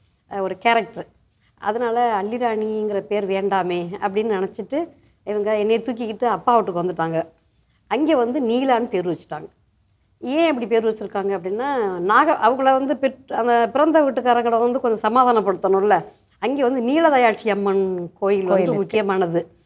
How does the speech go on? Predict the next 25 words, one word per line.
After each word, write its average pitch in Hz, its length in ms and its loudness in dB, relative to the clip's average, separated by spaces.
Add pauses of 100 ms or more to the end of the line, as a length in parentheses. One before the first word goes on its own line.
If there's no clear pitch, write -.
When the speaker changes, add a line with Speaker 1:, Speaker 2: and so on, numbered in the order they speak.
(460)
Speaker 1:
அந்த 330 360 6
கோயில் 311 360 4
பேரை 233 240 4
நான் 190 220 0
வச்சேன் 190 300 -4
அப்படின்னு 185 260 -2
சொல்லலாம். 196 400 -2
நீலாங்கிற 302 420 4
பேரை 202 240 0
அவங்களுக்கு 190 360 -4
பிடிச்சிருச்சு, 185 360 -12 (460)
அதனால 220 360 4
நீலா 208 360 4
அப்படின்ட்டு 185 260 -4
பேர் 175 220 -2
வச்சுட்டாங்க. 165 360 -8
Speaker 2:
இல்ல, 240 140 0
இந்த 196 420 2
பெயர் 285 220 2
காரணத்துக்கு 247 420 0
கா-, 196 340 4
கேட்கறதுக்கு 254 380 2
ஒரு - 40 -10
காரணம் 208 340 0
இருக்கு. 165 300 -8